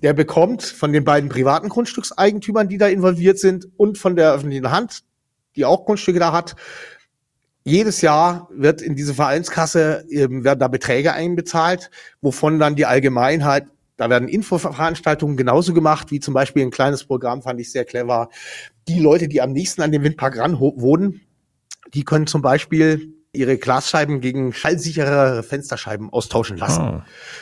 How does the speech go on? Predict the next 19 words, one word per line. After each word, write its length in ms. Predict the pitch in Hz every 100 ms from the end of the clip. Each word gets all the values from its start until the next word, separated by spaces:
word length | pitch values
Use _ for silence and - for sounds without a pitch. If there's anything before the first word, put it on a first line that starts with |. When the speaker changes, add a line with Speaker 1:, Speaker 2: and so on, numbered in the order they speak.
| -
Speaker 1:
über 180 | 135 123
diesen 280 | 110 110 107
Verein. 400 | 117 92 90 85 _
Ja, 240 | 110 156 196 - -
das 160 | 170 175
war 100 | 170
das, 200 | 180 175
was 100 | 165
ich 140 | 151
eingangs 340 | 143 170 170 -
meinte 300 | 151 180 175
mit 340 | 175 180 - _ - _ _ _ -
Bedürfnisse, 680 | 147 160 180 - 190 156
Sorgen 760 | 135 127 117 156 165 147 143 143 _ _ _ _ _ -
wahr 300 | 117 139 135
und 160 | 127
ernst 340 | 98 120 - -
nehmen. 320 | 117 107 98 _ -
Ja, 360 | 110 131 139